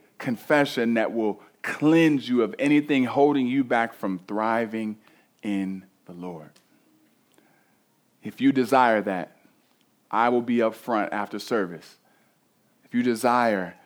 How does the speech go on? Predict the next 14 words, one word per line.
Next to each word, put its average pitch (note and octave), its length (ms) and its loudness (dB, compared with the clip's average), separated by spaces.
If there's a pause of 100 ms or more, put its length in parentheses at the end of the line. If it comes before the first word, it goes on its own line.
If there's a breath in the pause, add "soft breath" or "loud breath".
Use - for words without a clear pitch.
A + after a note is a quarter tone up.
(220 soft breath)
to A#2+ 100 -6
confess A#2 560 -2
that F#2+ 220 -6
Jesus B2 400 0
is A#2 180 -2
your A#2+ 140 0
King A2+ 320 -6
and F#2+ 100 -6
have G2 160 -6
not A#2 260 -2
yet A2 220 -2
done G#2 220 -4
so, F#2+ 200 -8
please G2+ 600 -8